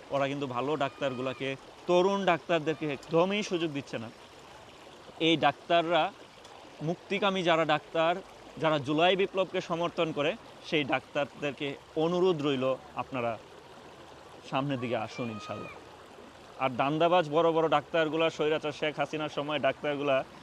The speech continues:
যারা এক একটা হসপিটাল বানিয়ে বসেছে, কোটি কোটি টাকা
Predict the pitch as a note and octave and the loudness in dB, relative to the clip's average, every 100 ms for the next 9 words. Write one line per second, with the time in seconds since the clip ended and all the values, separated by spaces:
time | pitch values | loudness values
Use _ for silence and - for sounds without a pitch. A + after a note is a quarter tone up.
0 | - C#3+ D3+ D3+ D3 D#3+ E3 D3+ D#3+ - | -4 2 4 4 2 0 0 2 0 2
1 | E3+ F3+ F3 D#3 D#3+ E3+ E3+ D3+ D#3 F3 | 2 6 4 6 4 4 2 2 2 0
2 | E3+ E3 F#3 G#3 D#3+ D#3+ D#3+ E3 D#3 D3 | 4 6 4 2 -4 -2 -2 -2 2 2
3 | E3 D#3+ | 2 2